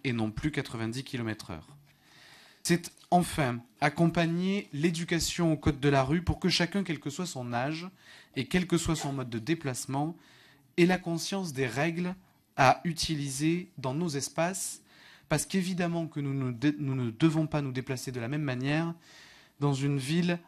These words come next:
avec les parts modales de modes actifs que nous connaissons que dans les villes dédiées anciennement seulement à la voiture motorisée.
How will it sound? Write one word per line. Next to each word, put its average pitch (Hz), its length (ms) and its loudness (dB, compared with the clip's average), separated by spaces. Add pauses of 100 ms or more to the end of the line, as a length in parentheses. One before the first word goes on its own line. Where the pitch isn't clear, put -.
(180)
avec 139 300 0
les 135 60 -4
parts 143 200 0
modales 139 320 0
de 120 80 -2
modes 135 280 -2
actifs - 380 -8
que 123 100 -10
nous 113 120 -6
connaissons 151 640 -2 (420)
que 135 100 0
dans 123 160 2
les 113 120 4
villes 156 420 0 (180)
dédiées 120 380 -2
anciennement 127 540 -2
seulement 135 560 -4 (160)
à 127 80 -2
la 127 60 0
voiture 120 380 -2
motorisée. 110 520 -6